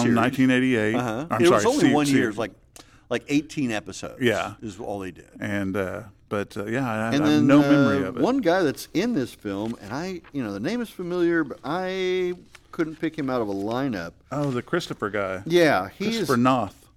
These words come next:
Speaker 1: uh,
Speaker 2: Noth,
Speaker 1: Wanamaker,
Speaker 2: Noth.
Speaker 1: Sam Wanamaker.
Speaker 2: Yeah.
Speaker 1: Reprised his role as Fritz Curtis in, in the s-, in the series. Now, maybe that's,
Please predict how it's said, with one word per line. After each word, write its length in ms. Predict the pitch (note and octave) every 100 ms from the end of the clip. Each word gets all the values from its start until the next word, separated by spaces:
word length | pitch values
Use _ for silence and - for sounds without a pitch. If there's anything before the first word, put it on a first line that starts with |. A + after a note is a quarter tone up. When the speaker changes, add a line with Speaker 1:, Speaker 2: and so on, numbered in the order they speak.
| _
Speaker 1:
uh, 240 | D3 C3 B2+
Speaker 2:
Noth, 160 | B2
Speaker 1:
Wanamaker, 480 | D3 F3+ D3 B2 A2
Speaker 2:
Noth. 140 | - -
Speaker 1:
Sam 320 | F#3+ G#3 F#3+
Wanamaker. 720 | E3 D#3 B2+ F2+ D#2 - A#1+ -
Speaker 2:
Yeah. 360 | A#2 A2 G2 G2 _ _ _ _ _
Speaker 1:
Reprised 540 | C3 C3 C#3 D3 E3 F3+
his 160 | G#3
role 420 | D3+ A#2 G#2+ A#2 -
as 380 | A#2 G#2+ A2 -
Fritz 380 | - F3+ F#3
Curtis 560 | - - C3+ E2+ E2+ - - - _ _ _ _ _
in, 460 | C3+ B2+ B2+ B2 -
in 200 | - A#2+
the 60 | A2
s-, 180 | - -
in 200 | D3 A#2+
the 60 | G#2
series. 460 | - A2 D2+ D2+
Now, 120 | A2+ A2
maybe 320 | D3+ C4+ A#3
that's, 440 | F#3 F#3+ - -